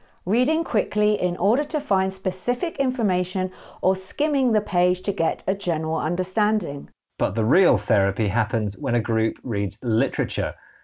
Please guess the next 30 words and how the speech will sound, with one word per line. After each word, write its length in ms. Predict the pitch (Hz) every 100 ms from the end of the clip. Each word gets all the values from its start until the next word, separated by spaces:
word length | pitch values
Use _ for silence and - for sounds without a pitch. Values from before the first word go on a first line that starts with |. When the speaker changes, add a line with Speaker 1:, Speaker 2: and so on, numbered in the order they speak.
| _ -
Speaker 2:
written 480 | 101 107 180 170 139
works 420 | 123 135 104 -
such 240 | - 98
as 100 | 101 95
novels, 520 | 110 123 139 147 -
poems, 540 | - 113 110 113 104
or 120 | 101
plays, 520 | 90 - 104 90 98 - _
which 160 | 135 131
are 60 | 135
thought 340 | - 185 -
to 80 | 151
have 400 | 120 117 107 101 -
artistic 720 | 107 104 - 120 - 98 -
merit. 480 | 101 107 92 - - _ _ _ _ _ -
When 240 | 151 196
group 340 | 143 156 147 120
members 460 | 131 120 107 87
read 240 | 98 95 92
literature, 720 | 101 135 - 113 - 90 95 _ _
their 160 | 131 123
brains 540 | 98 131 165 131 101
get 200 | - 101
excited 680 | 101 - - 147 139 113 85 -
and 140 | 101
start 400 | - - 120 131
working 520 | 110 110 98 - 117
from 180 | 127 120
a 40 | 123
different 420 | 123 107 -